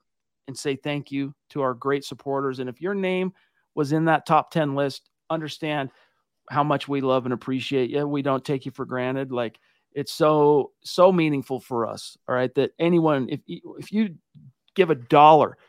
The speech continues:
to Mile High Huddle, we take that as a great responsibility.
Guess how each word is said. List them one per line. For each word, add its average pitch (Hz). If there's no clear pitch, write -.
to 151
Mile 147
High 143
Huddle, 139
we 160
take 170
that 143
as 139
a 135
great 160
responsibility. 131